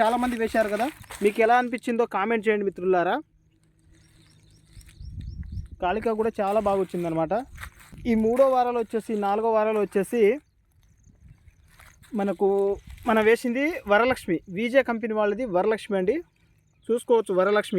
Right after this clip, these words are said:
ఏ విధంగా వచ్చిందనేది, చాలా బాగా వచ్చిందనమాట వరలక్ష్మి కూడా. వరలక్ష్మి వచ్చేసి మనము ఒక ఏడు ప్యాకెట్లుగా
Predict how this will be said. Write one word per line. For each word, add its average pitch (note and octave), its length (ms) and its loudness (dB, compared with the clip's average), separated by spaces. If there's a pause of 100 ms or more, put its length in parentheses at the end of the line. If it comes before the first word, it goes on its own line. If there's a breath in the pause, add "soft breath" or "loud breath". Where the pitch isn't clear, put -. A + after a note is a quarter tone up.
ఏ - 80 8
విధంగా G3 260 2
వచ్చిందనేది, F3 500 2 (1800)
చాలా G3+ 280 4
బాగా G#3 160 2
వచ్చిందనమాట F#3 500 -2
వరలక్ష్మి F#3+ 420 -2
కూడా. F3+ 160 2 (2000)
వరలక్ష్మి A3+ 420 2
వచ్చేసి G#3+ 300 0 (100)
మనము G3+ 240 0 (720)
ఒక F3 60 -4 (140)
ఏడు G3+ 200 0
ప్యాకెట్లుగా G#3+ 420 0